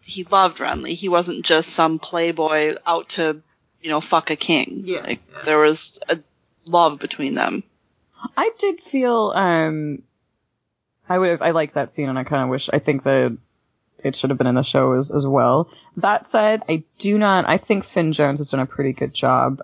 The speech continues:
Speaker 3: of being, of expressing some pretty sincere emotions to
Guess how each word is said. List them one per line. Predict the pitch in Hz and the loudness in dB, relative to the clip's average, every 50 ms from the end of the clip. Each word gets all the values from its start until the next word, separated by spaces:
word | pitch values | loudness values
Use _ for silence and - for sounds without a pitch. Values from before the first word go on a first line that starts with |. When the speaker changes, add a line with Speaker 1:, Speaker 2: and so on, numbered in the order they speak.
| - | -2
Speaker 3:
of | - 139 131 131 131 135 135 143 156 - _ _ | 0 2 2 2 2 0 -2 -6 -10 -18 _ _
being, | - 147 139 143 135 135 135 131 131 135 131 139 143 - - - | -2 0 0 2 2 2 0 0 0 0 0 -2 -4 -4 -2 0
of | 160 | 0
expressing | 160 151 - - - 160 160 - 185 165 160 | 0 0 0 -2 -2 -2 0 0 -2 -2 -4
some | 156 - 151 147 | -4 -4 -6 -8
pretty | - - - 151 143 139 139 131 135 135 127 120 - | -6 -4 -2 0 0 2 2 2 0 0 -2 -4 -6
sincere | - - 135 135 - - 147 131 127 | -8 -6 -4 -4 0 2 2 2 4
emotions | 123 127 120 127 - - 131 127 - - | 4 4 2 2 2 2 0 0 2 0
to | - | -2